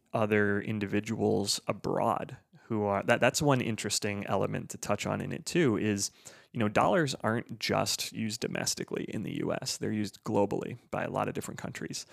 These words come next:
Um, some countries, you know, have multiple kind of currencies that are recognized as legal tender at the national level.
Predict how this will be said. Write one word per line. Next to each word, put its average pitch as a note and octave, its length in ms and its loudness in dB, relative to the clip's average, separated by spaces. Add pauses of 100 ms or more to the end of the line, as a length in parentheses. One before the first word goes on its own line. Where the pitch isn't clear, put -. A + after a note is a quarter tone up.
(380)
Um, F#2 220 -2
some A2 280 2
countries, G#2+ 760 0
you G#2+ 80 -6
know, G2+ 100 -2
have F#2+ 180 -4
multiple G2+ 800 4 (240)
kind F2+ 180 -4
of - 240 -8 (520)
currencies G#2+ 580 2
that G2+ 120 0
are G2 60 2
recognized G#2+ 720 -2
as - 160 -2
legal A#2 260 0
tender C3+ 420 0 (120)
at - 100 -12
the - 80 -8
national - 420 -2
level. D3 340 0